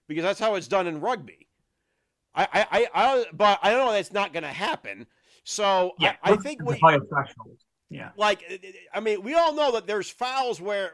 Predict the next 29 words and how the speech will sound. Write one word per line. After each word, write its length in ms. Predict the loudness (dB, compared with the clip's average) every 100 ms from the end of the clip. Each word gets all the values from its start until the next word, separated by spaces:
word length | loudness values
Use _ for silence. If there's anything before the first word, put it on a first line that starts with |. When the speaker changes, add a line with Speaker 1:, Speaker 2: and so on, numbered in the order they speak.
| -10
Speaker 1:
we, 100 | -14 -16
we've 200 | -14 -14
seen 320 | -12 -12 -12 -8
fouls 500 | -4 0 2 0 -2
where 440 | -4 -4 -6 -8 _ _ _ _ _ _ _ _ _ _ _ _ _ -6
a 80 | 0
yellow 280 | 4 4
doesn't 220 | 2 -4 -8
seem 280 | -10 -8
enough, 380 | -6 0 0 0 0
but 100 | 0
a 60 |
red 240 | 2 0 0
seems 300 | -4 -10 -8
too 180 | -6 -6
harsh. 600 | -4 -4 -4 -6 -8 -10 _ _ _ _ _ _
You 120 | -10 4
know? 60 |
Speaker 2:
Yeah, 240 | 6 4 0 -8 0 0
absolutely. 540 | 0 -4 -4 -4 -14 -20 _ _ _ _ _ _ _ _ _
Speaker 1:
So, 380 | -4 2 4 2
yeah, 160 | 0 0
I, 240 | 0 -2 -2
I 120 | -4
think, 280 | -4 -6 -8
I, 120 | -8 -4
I, 260 | -4 -2 -4
I 80 | -4
think 300 | -4 -8